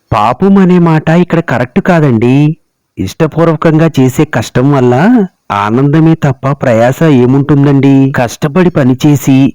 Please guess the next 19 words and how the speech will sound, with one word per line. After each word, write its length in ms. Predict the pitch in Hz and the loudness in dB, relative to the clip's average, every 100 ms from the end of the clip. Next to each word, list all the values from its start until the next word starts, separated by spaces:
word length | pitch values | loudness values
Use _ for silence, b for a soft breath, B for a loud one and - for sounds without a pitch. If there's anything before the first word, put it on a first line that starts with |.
| _ - | _ -2
కడుపు 320 | 117 113 139 | -2 -2 0
నిండా 340 | 151 165 165 | 2 2 0
తిని 520 | 156 110 113 190 233 - _ _ | 0 0 2 2 2 -2 _ _
కంటి 320 | 107 104 98 | -4 -2 0
నిండా 320 | 147 165 165 165 | 2 2 2 2
నిద్రపోగలగడాన్ని 1040 | 135 151 156 156 151 151 143 147 139 143 | 0 -2 -2 0 0 0 0 0 0 2
మించిన 460 | 123 117 - 139 - 110 | 0 -2 -2 -2 -2 -4
ఆనందం 580 | 107 120 143 156 156 | -2 0 0 2 2
లేదని 380 | 123 113 123 131 | 2 0 0 0
తాతయ్య 440 | 165 107 110 151 165 | -2 -4 -2 -2 0
చెప్తుంటారు." 640 | 135 - 143 143 135 120 - _ | -2 -2 -2 0 0 -2 -4 _
నిజమే 380 | 107 101 117 160 | -4 -2 0 0
కదండి. 640 | 180 151 135 110 135 247 285 _ _ _ - | 0 0 0 2 2 2 0 _ _ _ -6
తాతయ్య 540 | 110 107 - 170 170 180 | -4 -2 0 2 2 2
ఇంకో 280 | 165 131 | 0 0
మాట 300 | 139 113 117 | 0 0 -2
కూడా 260 | 156 165 185 | -2 0 2
అంటూ 240 | 151 131 | 0 0
ఉంటారు, 520 | 170 151 160 151 120 | 0 0 0 0 -2